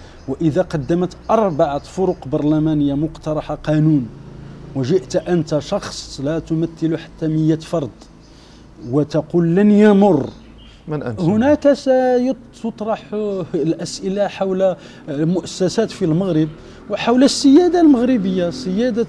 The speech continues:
Speaker 1: آه،
Speaker 2: مم.
Speaker 1: الوطن.
Speaker 2: نعم.
Speaker 1: ولكن للأسف أنه لحد الآن، يعني، نرى أن كودوش فعلا استطاع أن، وأصحابه استطاعوا أن ي-، أن يعرقلوا مناقشة مقترح القانون.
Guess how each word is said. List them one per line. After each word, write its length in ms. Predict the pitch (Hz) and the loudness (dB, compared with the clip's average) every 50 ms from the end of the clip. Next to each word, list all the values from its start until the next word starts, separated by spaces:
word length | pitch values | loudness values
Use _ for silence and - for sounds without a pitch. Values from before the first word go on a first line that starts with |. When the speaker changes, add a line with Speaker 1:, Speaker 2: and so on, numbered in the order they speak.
| - - | -4 -6
Speaker 1:
آه، 400 | 196 175 165 165 160 156 156 147 | -6 -4 -4 -4 -4 -4 -4 -4
Speaker 2:
مم. 60 | 139 127 123 123 120 - - | -4 -4 -4 -6 -6 -6 -6
Speaker 1:
الوطن. 400 | 147 165 196 196 - 185 170 165 175 - - 123 117 | -6 -6 -4 -4 -4 -4 -4 -4 -6 -10 -12 -10 -8
Speaker 2:
نعم. 360 | 113 107 101 98 90 - 147 | -8 -8 -8 -8 -8 -4 -2
Speaker 1:
ولكن 480 | 147 170 180 180 185 202 214 - 254 247 | 0 0 2 2 0 0 0 4 4 6
للأسف 600 | 262 285 269 - 196 196 196 - 277 302 - 220 | 6 6 6 6 4 2 4 6 6 4 6 4
أنه 340 | 208 208 208 220 202 180 196 196 | -2 0 0 0 0 0 0 0
لحد 400 | 202 175 - 233 220 175 160 196 | -2 -2 -2 -2 -4 -4 -2 -4
الآن، 440 | 196 190 - 185 226 269 302 302 269 - - - - - - - - - 139 139 | -4 -4 -4 -4 -2 -2 -2 -2 -2 -6 -12 -20 -20 -20 -20 -20 -18 -12 -10 -8
يعني، 320 | 143 147 160 180 202 233 | -6 -4 -2 -2 0 0
نرى 280 | 226 202 170 170 180 226 | 0 0 0 2 2 0
أن 380 | 277 254 170 156 151 160 160 151 | 0 0 0 0 0 0 -2 -4
كودوش 480 | 156 - 170 165 151 220 277 294 - | -4 -2 -2 -2 0 -2 -4 -4 -4
فعلا 580 | - - 294 277 151 143 175 220 262 277 254 170 | -6 -6 -4 -4 -2 -2 -4 -2 -2 -2 -2 -2
استطاع 680 | - - - 151 143 - 214 226 247 240 240 240 - 208 | -4 -8 -10 -10 -10 -6 -6 -6 -6 -6 -10 -10 -10 -8
أن، 380 | 202 196 190 190 185 180 170 160 - - - - - - - | -8 -8 -8 -8 -8 -8 -10 -10 -14 -20 -20 -20 -18 -8 -4
وأصحابه 1000 | 151 160 165 165 165 151 - 151 143 - - - 160 170 175 143 160 180 170 214 | -2 0 0 0 -2 -4 -4 -4 -6 -8 -8 -6 -4 -4 -4 -2 -2 -2 -2 -4
استطاعوا 540 | 226 - - 160 156 - 220 254 277 269 277 | -4 -6 -8 -8 -4 -4 -4 -4 -4 -2 -2
أن 160 | 262 262 254 | 0 0 0
ي-، 240 | 262 254 240 226 226 | 0 -2 -4 -6 -6
أن 100 | 226 226 | -6 -6
يعرقلوا 880 | 226 220 208 220 226 220 - - 196 202 202 202 208 208 196 185 165 156 156 - - - - - | -6 -6 -4 -6 -6 -8 -8 -8 -6 -6 -4 -4 -4 -4 -4 -6 -6 -8 -12 -16 -20 -18 -10 -8
مناقشة 560 | 165 175 185 175 - - 180 151 - 175 160 - | -6 -4 -6 -6 -6 -8 -10 -8 -8 -10 -10 -8
مقترح 520 | 165 151 151 151 - - 151 143 139 - 135 | -6 -6 -6 -8 -10 -10 -10 -10 -10 -10 -12
القانون. 400 | 135 - - 131 127 123 120 | -14 -14 -12 -12 -12 -10 -12